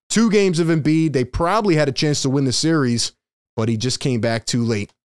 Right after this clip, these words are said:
Very unfortunate. Give me your thoughts down below. I have nothing else until the game, to be honest. I was very excited. I was hyped. I was ready to, you know, fire up for this series, but after hearing this, I, it just, it feels like it's trending the wrong way.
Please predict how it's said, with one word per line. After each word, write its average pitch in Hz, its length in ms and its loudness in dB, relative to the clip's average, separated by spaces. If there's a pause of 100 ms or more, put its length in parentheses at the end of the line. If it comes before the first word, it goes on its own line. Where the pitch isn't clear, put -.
(420)
Very 156 300 2
unfortunate. 180 640 2
Give 165 140 0
me 180 60 0
your 180 120 2
thoughts 180 360 -2
down 175 220 0
below. 180 460 2 (320)
I 165 120 2
have 156 140 2
nothing 160 360 0
else 151 240 0
until 139 280 0
the 127 80 0
game, 120 260 -2 (140)
to 139 100 -2
be 131 140 2
honest. 120 260 0
I 135 60 2
was 135 140 0
very 156 240 0
excited. 156 440 0
I 139 60 0
was 117 160 -4
hyped. 160 400 -2 (360)
I 107 80 -4
was 110 140 -2
ready 165 280 2
to, 143 280 0 (300)
you 127 100 -4
know, 131 200 0 (1000)
fire 160 340 2
up 180 160 -2
for 170 100 2
this 156 160 2
series, 175 560 2
but 135 340 0 (560)
after 156 280 -2
hearing 156 260 2
this, 160 220 0
I, 151 160 -2
it 165 180 -2
just, - 380 -2
it 170 160 0
feels 208 360 0
like 165 140 -2
it's 151 140 -2
trending 156 480 0
the 127 80 0
wrong 120 400 0
way. 98 240 -2